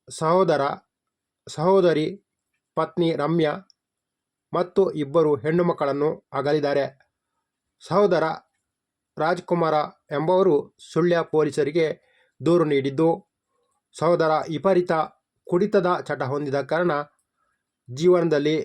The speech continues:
ಜಿಗುಪ್ಸೆಗೊಂಡು ಆತ್ಮಹತ್ಯೆ ಮಾಡಿಕೊಂಡಿದ್ದಾರೆಂದು ತಿಳಿಸಿದ್ದಾರೆ.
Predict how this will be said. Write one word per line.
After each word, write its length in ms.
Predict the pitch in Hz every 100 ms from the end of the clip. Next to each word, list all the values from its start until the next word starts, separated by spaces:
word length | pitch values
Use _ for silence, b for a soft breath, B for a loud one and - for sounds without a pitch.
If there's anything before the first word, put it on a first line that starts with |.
| 147
ಜಿಗುಪ್ಸೆಗೊಂಡು 800 | 135 160 175 - - 151 151 175 147
ಆತ್ಮಹತ್ಯೆ 600 | - 156 156 175 156 - 156
ಮಾಡಿಕೊಂಡಿದ್ದಾರೆಂದು 880 | 147 139 143 139 135 135 175 160 139
ತಿಳಿಸಿದ್ದಾರೆ. 560 | - 151 135 147 143